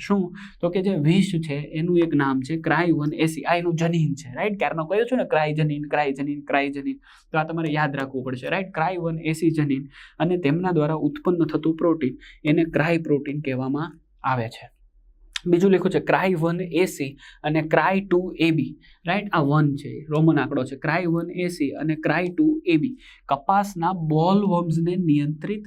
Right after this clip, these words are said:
કરે છે. નીટ, I think મને ખ્યાલ છે ત્યાં સુધી બે હજાર ઓગણીસમાં આ સવાલ આવી ગયો છે. રાઈટ? યાદ રાખજો, કપાસની અંદર અસર કરતું કીટક કયું?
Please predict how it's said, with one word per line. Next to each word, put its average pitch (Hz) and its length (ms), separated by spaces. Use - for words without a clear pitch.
કરે 139 220
છે. 180 160
નીટ, 170 640
I 147 120
think 160 180
મને 160 160
ખ્યાલ 160 180
છે 160 100
ત્યાં 156 200
સુધી 156 220
બે 160 60
હજાર 170 180
ઓગણીસમાં 185 520
આ 147 40
સવાલ 143 380
આવી 139 160
ગયો 127 220
છે. - 160
રાઈટ? 196 320
યાદ 165 160
રાખજો, 147 240
કપાસની 170 600
અંદર 165 160
અસર 156 280
કરતું 170 280
કીટક 170 400
કયું? 170 160